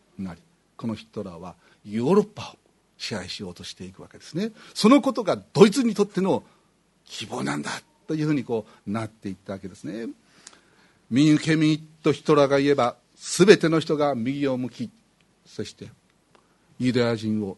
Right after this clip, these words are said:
何百万人もガス室で殺すというような、その悲惨を彼らは正義の名も-、名の下で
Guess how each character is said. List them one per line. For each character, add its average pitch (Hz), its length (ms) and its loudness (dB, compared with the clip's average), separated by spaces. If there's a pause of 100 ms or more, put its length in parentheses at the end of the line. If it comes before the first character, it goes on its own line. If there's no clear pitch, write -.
何 120 320 0
百 220 200 4
万 208 220 2
人 160 180 -2
も 151 220 -6 (160)
ガ 131 120 2
ス 131 140 -6
室 - 140 -12
で 120 180 -6
殺 127 160 -8
す - 100 -14
と 127 60 -8
い 120 40 -10
う - 20 -10
よ 123 100 -8
う 110 40 -8
な、 110 200 -12 (320)
そ - 180 4
の 285 100 6
悲 240 60 6
惨 214 440 2
を 170 180 4 (400)
彼 175 280 0
ら 135 120 -2
は 117 160 -12 (260)
正 302 440 4
義 254 40 4
の 220 100 2
名 170 140 4
も-、 214 180 2 (120)
名 156 180 -2
の 214 100 0
下 214 200 0
で 180 180 2